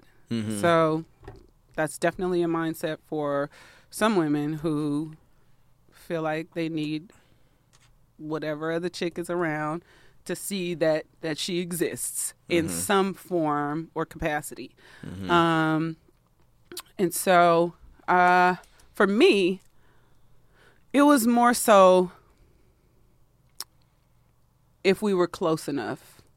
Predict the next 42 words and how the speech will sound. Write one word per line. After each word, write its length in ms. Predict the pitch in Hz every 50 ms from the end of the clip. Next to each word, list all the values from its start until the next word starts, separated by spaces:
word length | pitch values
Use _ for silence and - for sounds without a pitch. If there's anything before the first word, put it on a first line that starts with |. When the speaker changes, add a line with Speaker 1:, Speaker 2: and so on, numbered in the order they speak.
| _ _ _ _
Speaker 2:
If 100 | - 165
we 80 | 180 175
were 120 | 170 170
close 280 | - - 180 175 170 -
enough, 280 | 160 147 135 135 - -
I'd 160 | 113 117 113 _ 117
be, 320 | 117 113 117 135 131 - - _ _ _ _ _ _ _ _ _ _ _
I'd 180 | 202 185 170 175
be 100 | 190 175
like, 340 | 170 170 170 175 175 196 226
"Shit, 280 | - - - 175 120 160
I'll 160 | 156 147 165
just 240 | 185 202 180 185 -
get 140 | 185 180 175
it 20 |
when 120 | 170 175 170
I 40 | 165
come 200 | - 202 202 226
back." 440 | 269 254 - 60 - - _ - - _ _ _ _ _ _ _ _
You 180 | - 196 180 170
know, 220 | 165 165 165 165 175
it 100 | 170 165
shouldn't 220 | - 254 240 220
be 80 | 214 208
no 140 | 196 190
big 240 | 175 165 180 175 165
deal 400 | 165 208 247 240 185 190 220 - _ _ _ _ _ _ _ _ _ _
if 180 | 170 185 - -
we're, 540 | 185 190 196 202 202 202 202 190 175 175 185 - - -
if 160 | - 190 185
we're 140 | 185 202 220 240
Speaker 1:
But 60 | 208
that's 160 | 240 247 240
Speaker 2:
dealing 80 | 233 233
Speaker 1:
not 80 | 151 135
Speaker 2:
with 100 | 220 -
each 100 | 143 -
Speaker 1:
leaving 80 | 240 208
Speaker 2:
other. 80 | 196 -
Speaker 1:
something 280 | - - - 120 113
on 120 | 107 101 95
purpose. 580 | - 123 123 - - 82 64 - - - -